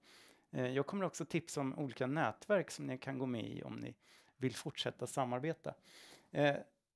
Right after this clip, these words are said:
centret kommer att dokumentera och dela goda erfarenheter. Det kommer också dokumentera hur ser regleringen ut i alla E U-länder. Så att det blir lätt att hitta det och jämföra om ni nu ska göra affärer i hela E U. Det ska ju vara samma regler, men de kanske har lite olika,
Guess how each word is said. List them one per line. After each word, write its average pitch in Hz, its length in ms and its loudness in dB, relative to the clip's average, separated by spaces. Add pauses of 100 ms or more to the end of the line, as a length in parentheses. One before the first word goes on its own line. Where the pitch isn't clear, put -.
(160)
centret 220 480 4
kommer 208 160 6
att 185 80 6
dokumentera 185 760 6
och 170 60 4
dela 151 280 8
goda 139 280 2
erfarenheter. 147 600 2
Det 151 60 0
kommer 196 180 0
också - 180 0
dokumentera 175 560 4
hur 196 140 0
ser 220 180 2
regleringen 180 500 4
ut 113 180 -2
i - 60 2
alla 131 240 6
E 131 60 6
U-länder. 135 560 2 (480)
Så - 140 -6
att 135 60 -2
det 160 60 0
blir 151 140 2
lätt 139 280 4
att 147 80 4
hitta - 360 2
det 123 200 4
och 131 100 2
jämföra 147 680 4
om 127 160 2
ni 147 60 2
nu 139 100 0
ska - 160 -2
göra 131 140 6
affärer 175 340 6
i 135 120 2
hela 135 260 0
E - 40 0
U. - 200 -4
Det 143 140 2
ska - 160 0
ju 208 60 2
vara 156 120 -4
samma 135 300 2
regler, 143 320 4
men 123 140 -2
de 147 100 0
kanske 170 260 -4
har 165 100 -2
lite 170 320 -6
olika, 117 380 -2